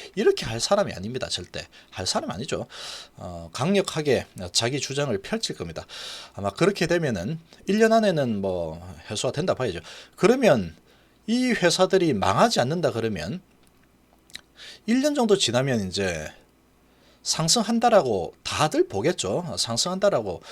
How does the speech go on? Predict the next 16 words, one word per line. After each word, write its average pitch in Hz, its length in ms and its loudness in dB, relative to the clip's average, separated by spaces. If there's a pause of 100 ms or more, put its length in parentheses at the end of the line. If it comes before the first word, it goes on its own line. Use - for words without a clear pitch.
(240)
어, - 140 -12
다들 110 320 -2
볼 90 160 -6
겁니다. 190 340 0
아마도. 85 320 -8 (400)
어, 76 300 -12
그렇지만 131 480 2
지금 147 320 0
이런 143 340 0 (200)
이 98 140 -4
확산 151 520 -4
추세 110 560 2
뭐 95 160 -2
이런 127 180 0
부분 151 240 -2
가지고 110 420 -2